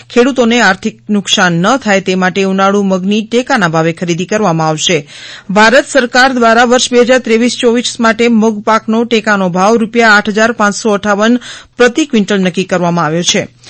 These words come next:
આ સમાચાર આપ આકાશવાણીના અમદાવાદ વડોદરા કેન્દ્ર પરથી સાંભળી રહ્યા છો. આ સમા-, આ સમાચાર આપ અમારી YouTube ચેનલ એ આઈ આર ન્યૂઝ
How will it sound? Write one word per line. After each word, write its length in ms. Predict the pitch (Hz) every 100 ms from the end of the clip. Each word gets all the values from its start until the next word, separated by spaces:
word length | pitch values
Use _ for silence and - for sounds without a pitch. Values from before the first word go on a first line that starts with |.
| - -
આ 80 | 220
સમાચાર 420 | 247 233 240 262
આપ 180 | 262 240
આકાશવાણીના 580 | 214 214 - 226 226 233
અમદાવાદ 520 | 214 208 208 220 226
વડોદરા 380 | 214 208 220 240
કેન્દ્ર 300 | 233 226 214
પરથી 260 | 190 208
સાંભળી 300 | 185 185 165
રહ્યા 180 | 165 170
છો. 240 | 165 277 - - - _ -
આ 100 | 202
સમા-, 360 | 202 214 208 202 _ - 208
આ 180 | 202
સમાચાર 420 | 196 220 247 233 196
આપ 140 | 190
અમારી 300 | 190 190 185
YouTube 320 | 202 196 165
ચેનલ 320 | 202 190 226 233
એ 120 | 208
આઈ 200 | 202 196
આર 160 | 190 185
ન્યૂઝ 340 | 190 220